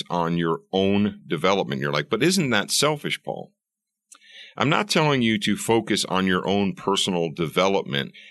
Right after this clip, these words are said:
at the expense of others. I'm telling you to focus on your own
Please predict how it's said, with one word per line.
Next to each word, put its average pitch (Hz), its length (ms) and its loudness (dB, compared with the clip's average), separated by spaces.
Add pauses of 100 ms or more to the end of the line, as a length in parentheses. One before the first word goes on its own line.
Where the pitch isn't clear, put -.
(140)
at 90 200 -2
the 87 160 0
expense 78 560 -2
of 67 180 -6
others. 90 580 -2 (1040)
I'm 92 120 -2
telling 113 360 2
you 90 160 2
to 76 160 -6
focus 95 540 0
on 85 180 -2
your 80 280 -2
own 98 380 2